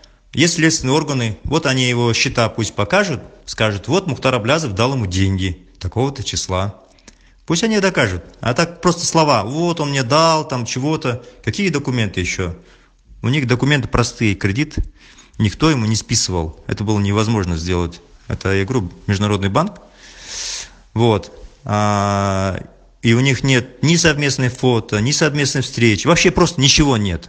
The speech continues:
Просто это слова, которые выбиты из-под пыток. Теперь, а, что касается жены Токмади, а,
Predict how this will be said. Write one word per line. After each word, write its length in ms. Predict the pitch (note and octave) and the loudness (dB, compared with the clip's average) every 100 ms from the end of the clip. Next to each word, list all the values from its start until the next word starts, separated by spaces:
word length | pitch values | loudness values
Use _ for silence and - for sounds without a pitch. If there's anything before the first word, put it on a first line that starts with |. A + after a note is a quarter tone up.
| - | -4
Просто 280 | D#3+ D3+ B2 | -2 0 -2
это 140 | - | 2
слова, 640 | G#2+ G#2+ A#2 D#3+ G#3 G3 - - - - - | 2 4 4 4 0 -4 -16 -20 -20 -20 -6
которые 360 | A2 D#3+ C3+ | 0 4 4
выбиты 480 | G2+ A#2 C#3 B2 A2+ | 4 2 2 0 0
из-под 400 | G#2+ A2 - - | 0 -2 -4 0
пыток. 340 | A#2 - - - - - - - - - - - | 0 0 -6 -10 -12 -14 -12 -10 -12 -16 -20 -2
Теперь, 380 | - G3 G3+ - | 4 6 4 0
а, 640 | C3 C3 C3 C3 B2+ B2 | -2 0 0 0 0 0
что 180 | A#2+ F3 | -2 -2
касается 760 | E3+ C#3+ D3+ D3+ C#3+ C3+ C3 A2+ - - - | -2 0 2 2 0 -2 -2 -2 -2 -2 0
жены 560 | G#2+ B2 C3 B2 G2+ - - | 4 4 6 4 4 0 -2
Токмади, 680 | - A2+ A2+ A2+ C#3+ D#3+ D#3+ - - - | -2 0 0 0 0 0 -2 -8 -14 -6
а, 580 | G#2 G#2 G#2 G#2 F#2+ | -2 0 0 -2 -4